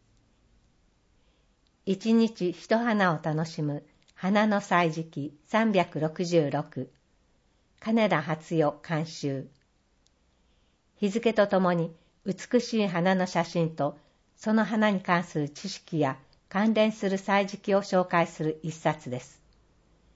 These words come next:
山野草や野菜の花なども紹介されており、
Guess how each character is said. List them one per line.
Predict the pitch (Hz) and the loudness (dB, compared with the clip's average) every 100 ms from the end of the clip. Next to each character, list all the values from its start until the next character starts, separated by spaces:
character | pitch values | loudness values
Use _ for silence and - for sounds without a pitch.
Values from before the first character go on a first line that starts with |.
| _ _ _ _ _ _ - | _ _ _ _ _ _ -10
山 | 190 202 208 | -2 0 2
野 | 196 | 0
草 | - 180 170 | 2 2 4
や | 139 139 - _ - | 2 -4 -16 _ -8
野 | 175 | -6
菜 | 170 220 226 | 0 2 2
の | 214 | 0
花 | 208 220 214 | -2 0 0
な | 202 | 2
ど | 180 160 | 0 0
も | 156 | -4
紹 | - 190 180 | -4 -4 0
介 | 190 180 | 0 0
さ | - | 0
れ | 160 | 0
て | 160 147 | 0 -2
お | 143 | -2
り、 | 135 | -4